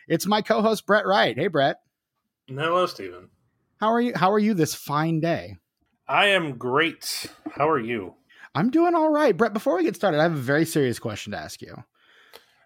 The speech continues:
Speaker 2: Sure, go ahead. What
Speaker 1: And, and it is, it is, I, I cannot understate the seriousness of this question. And I'm just gonna, I'm just gonna come right out of the gate with it. Um, Brett?
Speaker 2: Yes?
Speaker 1: Does this movie rule?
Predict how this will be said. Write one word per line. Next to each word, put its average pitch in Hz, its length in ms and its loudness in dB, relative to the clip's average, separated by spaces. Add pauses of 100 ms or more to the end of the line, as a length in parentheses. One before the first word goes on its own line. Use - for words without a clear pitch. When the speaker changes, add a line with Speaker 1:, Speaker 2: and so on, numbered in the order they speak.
Speaker 2:
Sure, - 420 0
go 127 60 -2
ahead. 123 180 2
What 120 140 2
Speaker 1:
And, 143 320 2 (180)
and 135 300 2
it 135 120 4
is, 139 460 2 (140)
it 135 160 4
is, 127 360 0
I, 123 200 0
I 123 60 2
cannot 156 600 0 (340)
understate 135 640 2
the 120 80 -4
seriousness 123 600 -2
of 98 80 -8
this 107 160 -6
question. 95 560 -4 (480)
And 107 140 0
I'm 127 40 0
just 139 140 0
gonna, 165 180 4
I'm 131 140 -2
just 143 160 -4
gonna 151 140 2
come 151 180 0
right 151 140 4
out 143 100 4
of 139 60 2
the 131 60 0
gate 143 180 2
with 110 160 -6
it. 101 200 -10 (460)
Um, 120 420 2 (140)
Brett? 175 320 2 (960)
Speaker 2:
Yes? 107 440 -6 (680)
Speaker 1:
Does 156 160 0
this 302 180 -4
movie 214 320 2
rule? 120 540 0